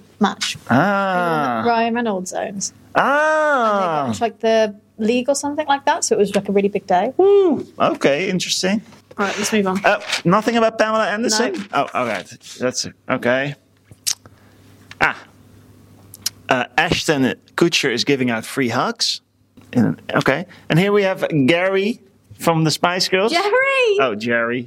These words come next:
Speaker 1: Ga-,
Speaker 2: Sorry,
Speaker 1: Gary.
Speaker 2: Gary. Gary. Jerry
Speaker 1: Jerry
Speaker 2: Holloway.
Speaker 1: Hollowell.
Speaker 2: Hollowell. Um,
Speaker 1: Oh.
Speaker 2: and she's hugging, hugging with some sort of, uh, donkey.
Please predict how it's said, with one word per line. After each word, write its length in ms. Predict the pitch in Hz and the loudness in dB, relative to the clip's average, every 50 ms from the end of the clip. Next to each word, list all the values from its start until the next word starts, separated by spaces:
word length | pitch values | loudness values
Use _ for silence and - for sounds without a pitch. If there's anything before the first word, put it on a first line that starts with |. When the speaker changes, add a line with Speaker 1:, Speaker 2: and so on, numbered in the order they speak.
| - | -6
Speaker 1:
Ga-, 100 | - - | -4 -2
Speaker 2:
Sorry, 320 | - 117 113 113 117 120 - | 0 0 0 0 -2 -2 -2
Speaker 1:
Gary. 160 | - 302 269 | 0 0 2
Speaker 2:
Gary. 420 | 294 370 - 466 381 - - - 587 571 - 587 587 587 - 605 679 - - - - 113 | 2 2 2 0 0 0 0 0 -2 -2 -2 -2 -4 -2 -4 -6 -6 -6 -12 -14 -10 -4
Gary. 0 | |
Jerry 440 | - 139 127 123 127 123 120 123 127 | -2 0 0 0 0 -2 -2 -4 -4
Speaker 1:
Jerry 420 | 123 113 135 160 175 180 180 180 175 | -2 0 2 2 2 2 2 0 0
Speaker 2:
Holloway. 680 | 160 135 131 135 131 123 120 120 120 120 127 139 139 - 208 - _ _ _ _ _ | 0 0 0 0 0 0 0 0 0 0 0 -2 -2 -4 -8 -14 _ _ _ _ _
Speaker 1:
Hollowell. 0 | |
Speaker 2:
Hollowell. 680 | - 120 123 127 123 131 127 127 127 147 170 185 180 - _ _ _ _ _ - _ - - - _ _ _ - | -2 -2 0 0 0 0 0 0 0 -2 -4 -6 -10 -14 _ _ _ _ _ -20 _ -20 -20 -20 _ _ _ -2
Um, 420 | 131 127 127 127 131 127 131 - - _ _ _ _ _ _ _ _ _ - - | -2 0 0 0 2 0 0 0 -2 _ _ _ _ _ _ _ _ _ -8 -4
Speaker 1:
Oh. 140 | 208 214 202 202 | -2 0 0 2
Speaker 2:
and 240 | 131 135 135 139 139 | 2 2 2 0 0
she's 240 | - - 156 170 151 | 0 0 0 0 0
hugging, 460 | 143 139 151 147 165 160 156 156 156 151 - - - - | 2 0 0 2 0 0 0 0 0 -2 -4 -6 -6 -4
hugging 360 | - 123 147 147 156 156 147 | -2 -2 0 0 0 0 0
with 140 | 147 143 - | -2 -2 -2
some 180 | - 147 143 | -2 -2 0
sort 220 | - - 143 131 139 | 0 0 2 2 2
of, 180 | 131 120 120 | 0 0 -2
uh, 220 | 131 135 131 120 120 | -2 -2 -2 -2 -2
donkey. 500 | 104 127 127 160 190 - 202 196 202 | -2 0 0 -2 -2 -4 -4 -6 -8